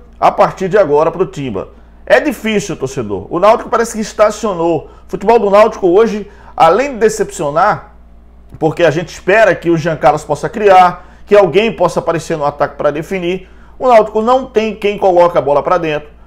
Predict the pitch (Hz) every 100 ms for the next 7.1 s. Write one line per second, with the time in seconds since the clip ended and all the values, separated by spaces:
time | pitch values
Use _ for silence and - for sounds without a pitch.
0 | - 185 226 226 226 214 254 247 220 233
1 | 202 165 139 143 147 - - - - 208
2 | 262 254 254 220 - 190 175 156 - -
3 | - - 233 269 277 294 294 - 285 254
4 | 247 269 262 262 233 254 - 220 226 214
5 | 214 180 190 - 190 180 - - - 262
6 | 240 302 277 277 277 277 269 - 220 214
7 | -